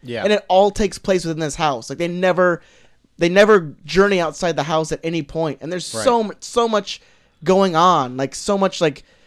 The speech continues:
Speaker 2: sho-, so many, like, shocking scenes, but they're all taking place in this house. You can, you can still pull out, like, background that we're still in the house.
Speaker 1: Yeah.
Speaker 2: Even when it's almost borderline re-,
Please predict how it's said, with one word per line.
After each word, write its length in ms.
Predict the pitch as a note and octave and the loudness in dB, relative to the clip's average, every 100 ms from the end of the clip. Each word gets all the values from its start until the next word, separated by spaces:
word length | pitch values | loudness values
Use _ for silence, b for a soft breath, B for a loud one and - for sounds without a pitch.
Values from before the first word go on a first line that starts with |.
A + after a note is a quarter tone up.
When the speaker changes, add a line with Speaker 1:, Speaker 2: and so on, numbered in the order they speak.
| _ _ | _ _
Speaker 2:
sho-, 360 | - - F3+ - | -8 0 0 0
so 140 | - | -4
many, 140 | G3 G3 | -2 0
like, 160 | F#3 | -2
shocking 480 | C#3 - E3+ F3 F#3 | -2 0 0 0 -8
scenes, 520 | D#3+ - F#3+ F#3 D3 C3+ | -8 -4 -2 0 -4 -8
but 100 | C3+ | -2
they're 120 | E3+ - | -4 4
all 480 | F3+ F#3+ G#3 G3+ - | 6 8 6 2 -6
taking 320 | - G3 F3+ | -6 -4 -8
place 440 | D#3 G3 F3+ D3+ - b b b | -2 2 2 0 -10 b b b
in 160 | - G3+ | -2 0
this 200 | G3 F3 | 0 -2
house. 320 | G3 F#3 D#3 | 0 0 0
You 60 | E3 | -8
can, 240 | F3 G3 | -12 -12
you 120 | F#3+ G#3+ | -8 -6
can 160 | G#3+ | -6
still 640 | F3+ - G3 G3+ G3 G3+ - _ _ _ _ _ | -6 -4 -2 0 2 0 -4 _ _ _ _ _
pull 280 | - F#3+ G3 | -4 -2 0
out, 420 | - F3 E3 D#3 - _ - _ _ _ _ _ | 4 6 6 0 -6 _ -20 _ _ _ _ _
like, 200 | D#3+ C#3+ - | -4 -4 -8
background 840 | C#3 E3 E3+ F3+ D#3+ C3+ C3+ C3 | -2 2 2 2 -2 0 -2 -2
that 280 | C#3 - _ | -2 -4 _
we're 200 | E3 F3 | -2 -2
still 280 | - F3 D#3 | -2 -6 -4
in 80 | D3 | -4
the 100 | B2+ | -6
house. 680 | D#3+ D3 A2 G#2 - - - - | -4 -4 -6 -12 -14 -14 -18 -10
Speaker 1:
Yeah. 260 | E3+ G#2+ - _ _ _ | -6 -6 -8 _ _ _
Speaker 2:
Even 340 | G#3+ A3+ G#3+ | 0 0 2
when 120 | G3+ | 2
it's 200 | G3+ - - | 0 -4 -4
almost 320 | F#3+ F#3+ D#3 | -2 -2 -2
borderline 400 | D#3+ F#3 F3+ E3+ | 2 4 4 2
re-, 160 | D#3+ - | -2 -6